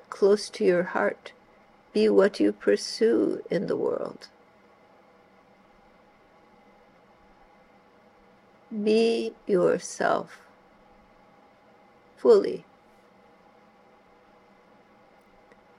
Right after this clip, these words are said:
And then you have opportunity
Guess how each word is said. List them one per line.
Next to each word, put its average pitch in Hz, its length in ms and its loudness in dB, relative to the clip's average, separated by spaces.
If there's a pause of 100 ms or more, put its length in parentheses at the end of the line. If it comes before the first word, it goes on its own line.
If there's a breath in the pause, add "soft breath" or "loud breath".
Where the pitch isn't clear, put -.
(760)
And 190 320 -2
then 214 240 6
you 240 180 6
have - 360 -4
opportunity 214 1000 -4